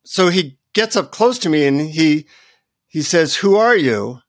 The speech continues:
And I didn't know this protocol, so I said, "I'm Jonathan from the United States." And he and everybody in the room starts laughing.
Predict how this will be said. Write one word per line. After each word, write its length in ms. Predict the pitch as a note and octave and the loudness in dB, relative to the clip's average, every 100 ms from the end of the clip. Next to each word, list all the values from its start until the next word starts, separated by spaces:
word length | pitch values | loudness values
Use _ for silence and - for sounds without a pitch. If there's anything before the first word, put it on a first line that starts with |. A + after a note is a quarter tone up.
| _ _ _ _ _ _ | _ _ _ _ _ _
And 260 | - D#3 F3 | -6 0 2
I 100 | A3+ | 2
didn't 220 | A3 F#3+ | 2 2
know 260 | E3 E3+ D#3+ | 2 2 2
this 300 | D3+ C#3 - | 0 -2 -4
protocol, 720 | - F3+ F3+ F3+ - C#3+ C#3 | -6 0 0 0 0 0 0
so 220 | C3+ D3 | 0 0
I 160 | C#3+ D3 | 2 2
said, 340 | D3 D#3+ D3 | 0 0 2
"I'm 180 | C#3+ C#3 | 2 0
Jonathan 580 | B2 D3+ E3+ C#3 D#3 C#3+ | 0 0 0 -2 -4 -4
from 140 | D3 | -2
the 40 | C#3 | 0
United 280 | C#3 C3+ A2+ | 0 0 -2
States." 500 | - F3+ C#3+ A#2+ C3+ | 0 0 0 -2 -4
And 280 | B2+ B2+ | -4 -6
he 300 | C3 - E3+ D#3 | -10 -4 0 2
and 280 | C#3 C#3+ C3+ _ _ _ _ | 0 -2 -8 _ _ _ _
everybody 460 | D3+ D#3 D#3+ D3+ D3+ | -2 0 2 2 2
in 80 | C#3 | 2
the 100 | C3+ | 2
room 240 | F3 E3 | 2 2
starts 340 | - D3 C3 | 2 0 0
laughing. 640 | C3 D3+ G3+ - G#2+ G2 | 0 2 0 -2 -10 -10